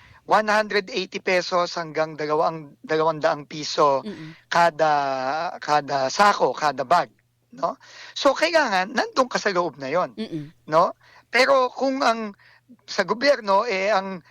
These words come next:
Speaker 1: presyo ng semento ay aabot ng two fifty, eh, parang medyo masyado namang mataas yon, hindi ba?
Speaker 2: Mm-hmm.
Speaker 1: Kung kukumpara mo sa one eighty to two hundred.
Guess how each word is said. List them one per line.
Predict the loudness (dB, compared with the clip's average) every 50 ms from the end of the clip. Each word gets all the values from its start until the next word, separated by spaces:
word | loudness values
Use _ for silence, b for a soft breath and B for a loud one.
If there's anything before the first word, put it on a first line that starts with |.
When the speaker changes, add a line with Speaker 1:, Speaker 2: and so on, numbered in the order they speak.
| b b b
Speaker 1:
presyo | -2 0 0 0 0 -2
ng | -6 -6 -4
semento | -4 -2 -2 -2 2 4 4
ay | 4 6 6
aabot | 4 4 2 0 -6 -6
ng | -6 -8 -6 -6
two | -8 -6 -6
fifty, | -8 -12 _ -12 -10 -8 -8
eh, | -8 -6
parang | -4 -4 -4 -4 -4 0
medyo | 0 0 0 2 2 2 2 2 -2 b b b b b b -8 -2
masyado | 0 0 2 2 2 0 0 2 0
namang | 0 0 -2 -2 -2
mataas | -4 -2 -4 -6 -6 -6 -4 0
yon, | 0 0 -2
hindi | -2 -8 -12 -8 -2
ba? | 0 0 0
Speaker 2:
Mm-hmm. | 0 -4 -8 -8 -10 -10 -8 -2
Speaker 1:
Kung | -2 0 2 4
kukumpara | 2 4 4 2 0 2 2 2 2
mo | 0 0
sa | 0
one | 2 2 2 0 0
eighty | -2 -6 -6 -6 -6 -8 -10
to | -10 -10
two | -8 -6 -4 -4
hundred. | -4 -6 -8 -10 -10 -8 -8 -8 -10